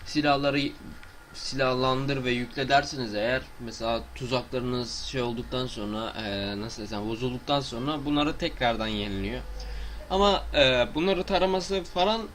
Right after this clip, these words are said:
biraz zaman alıyor. O yüzden ben kullanmıyorum. Mesela mezar taşlarını temizle, engelleri kaldır, taş kutusunu topla. Bunların hepsini yapabilmek için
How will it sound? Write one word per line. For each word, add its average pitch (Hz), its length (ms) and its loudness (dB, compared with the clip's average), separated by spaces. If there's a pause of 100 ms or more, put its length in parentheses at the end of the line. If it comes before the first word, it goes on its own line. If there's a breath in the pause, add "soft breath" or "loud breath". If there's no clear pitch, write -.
biraz 190 300 2
zaman 180 280 4
alıyor. 151 320 4
O 165 60 4
yüzden 156 300 -2
ben 165 140 -2 (960)
kullanmıyorum. 127 840 4 (100)
Mesela 123 360 0
mezar 123 360 0
taşlarını 143 400 -2
temizle, 131 460 -2 (240)
engelleri 123 520 2
kaldır, 117 360 0 (300)
taş 139 220 2
kutusunu 135 340 -6
topla. 117 300 -4
Bunların 160 420 0
hepsini 185 340 0
yapabilmek 165 580 0
için 214 220 -2